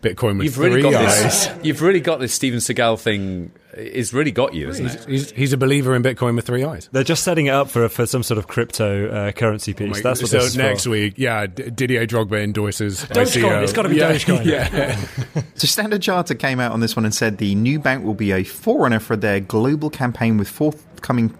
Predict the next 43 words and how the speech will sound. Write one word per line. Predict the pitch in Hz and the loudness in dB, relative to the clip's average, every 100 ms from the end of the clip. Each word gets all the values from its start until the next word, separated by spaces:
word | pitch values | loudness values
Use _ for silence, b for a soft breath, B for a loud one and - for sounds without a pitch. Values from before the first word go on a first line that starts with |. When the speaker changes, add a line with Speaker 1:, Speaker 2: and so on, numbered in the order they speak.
| - - | -20 -8
Speaker 4:
launches | 113 123 117 - 87 - | 0 0 0 -2 -4 -2
in | 92 90 | -4 -4
Kenya, | - 120 139 139 131 | -4 -2 0 0 0
Ghana, | 113 101 104 101 | 0 0 0 0
Nigeria, | 101 92 90 101 98 98 98 B B B B | 0 -2 -2 0 2 2 0 B B B B
uh, | 104 | 0
already | 151 139 113 | 4 4 4
penciled | 120 107 104 98 | 0 -2 0 0
in, | 98 | 0
in | 98 | -2
terms | 107 98 | -2 -4
of | |
what | 90 | -4
they're | 95 | 0
doing. | 123 107 | 2 2
So | 131 | 0
this | 165 339 | 0 0
is | 285 | -2
pretty | - - 160 185 - | -6 -8 -4 -4 0
impressive. | 107 95 - - 110 147 - 67 92 110 | 0 -2 -8 -10 -4 -4 -4 -10 -12 -8
Is | 120 123 | -6 0
this, | 196 - - B B B - | 0 -2 -12 B B B -8
is | 127 | -2
this | 196 | -2
just | - 196 - | 0 0 0
Standard | - 147 151 147 | 0 0 0 -2
Charter's | 165 151 151 139 | 0 0 0 -4
smart | - 143 143 | 0 -2 0
move | 127 127 - | 0 0 0
to | 120 | -4
kind | 123 | -2
of | 117 | -2
go | 110 117 | 2 2
and | 117 107 | 2 2
dominate | 113 117 120 | 2 2 0
a | - | -4
continent | - 151 - 220 208 | -4 -4 -2 -4 0
here, | 190 208 277 | -2 -2 0
or | 135 104 101 | 2 2 0
what | - 127 107 | -2 -2 2
are | |
they | 107 | 2
doing? | 113 113 95 | 2 2 2